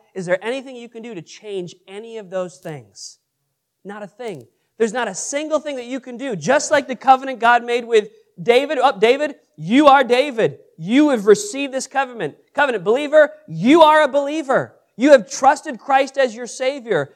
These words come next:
Because of that, all of the promises are unconditional." You don't have to wonder. I don't have to wonder, "Well, what if I don't live up to, what if I'm not the best Christian in the world?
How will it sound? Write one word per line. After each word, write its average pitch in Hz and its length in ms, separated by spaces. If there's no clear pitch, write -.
Because 254 480
of 233 200
that, 277 360
all 302 440
of 233 140
the 214 100
promises 294 880
are 233 180
unconditional." 269 1120
You 262 100
don't 330 140
have 320 160
to 285 120
wonder. 269 640
I 285 80
don't 311 120
have 302 140
to 262 120
wonder, 277 400
"Well, 240 420
what 302 160
if 349 140
I 339 100
don't 311 240
live 294 180
up 294 260
to, 247 260
what 320 120
if 330 100
I'm 311 140
not 294 180
the 277 80
best 277 340
Christian 277 360
in 262 80
the 247 80
world? 254 480